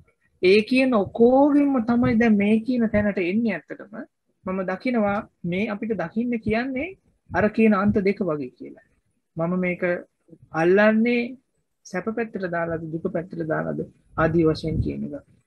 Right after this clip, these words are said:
නමුත් මෙතන තියෙනවා එක්තරා වූ ධර්මතාවයක් වගේ මොකක් හරි සිද්ධියක් තියෙනවා.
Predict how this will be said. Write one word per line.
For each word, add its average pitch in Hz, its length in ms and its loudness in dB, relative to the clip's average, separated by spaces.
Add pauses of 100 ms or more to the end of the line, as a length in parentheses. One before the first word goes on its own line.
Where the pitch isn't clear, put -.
(200)
නමුත් 220 300 4
මෙතන 233 300 4 (120)
තියෙනවා 320 600 2
එක්තරා 247 520 0
වූ 240 240 2 (340)
ධර්මතාවයක් 208 800 -2
වගේ 202 240 -6
මොකක් 202 320 -8
හරි 208 160 -4
සිද්ධියක් 226 500 -2
තියෙනවා. 226 420 0